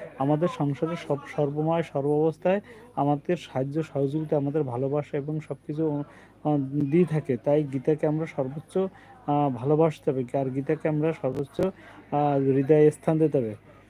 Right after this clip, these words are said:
সর্বগুণময় ভগবান শ্রীকৃষ্ণ প্রাণ খুলে ডাকলেন মোক্ষ। আমাদের প্রাণ খুলে যদি ভগবানকে ডাকতে পারি, তাহলে আমাদের মোক্ষ লাভ হবে। যে হে মানব, ঘোর সংসার, সংসার উত্তীর্ণ হতে চান, তিনি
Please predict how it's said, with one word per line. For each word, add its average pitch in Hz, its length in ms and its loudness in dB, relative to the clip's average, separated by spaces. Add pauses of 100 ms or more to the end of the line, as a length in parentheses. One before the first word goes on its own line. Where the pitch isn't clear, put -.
(160)
সর্বগুণময় 165 1000 2
ভগবান 143 400 2
শ্রীকৃষ্ণ 160 800 -4 (160)
প্রাণ 156 320 4
খুলে 160 300 4
ডাকলেন 151 560 0 (380)
মোক্ষ। 151 440 4
আমাদের 147 440 2 (300)
প্রাণ 160 360 2
খুলে 160 260 -2
যদি 151 200 -4
ভগবানকে 143 520 -2
ডাকতে 139 320 -2
পারি, 151 160 0 (100)
তাহলে 143 180 -2
আমাদের 135 380 -2
মোক্ষ 143 380 -2
লাভ 151 280 8
হবে। 120 300 -10 (540)
যে 135 200 -8 (160)
হে 170 260 6
মানব, 156 560 4
ঘোর 156 160 6
সংসার, 156 640 0 (600)
সংসার 156 420 2
উত্তীর্ণ 170 300 -2
হতে 156 280 -2
চান, 143 280 2
তিনি 156 440 0